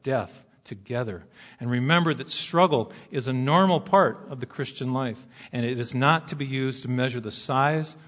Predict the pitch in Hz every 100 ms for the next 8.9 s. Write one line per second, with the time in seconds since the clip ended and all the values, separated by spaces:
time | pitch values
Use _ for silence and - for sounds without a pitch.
0 | - 117 110 147 131 131 - - _ _
1 | - 110 110 - 107 90 - _ _ _
2 | _ _ _ _ _ _ _ _ _ _
3 | _ _ _ _ _ _ _ 139 175 185
4 | 165 - 127 165 185 - 127 120 - -
5 | - - 123 131 127 - 160 185 190 175
6 | 160 151 156 165 131 123 123 127 135 170
7 | 175 143 147 147 - 147 123 120 - -
8 | 165 170 165 135 170 185 156 156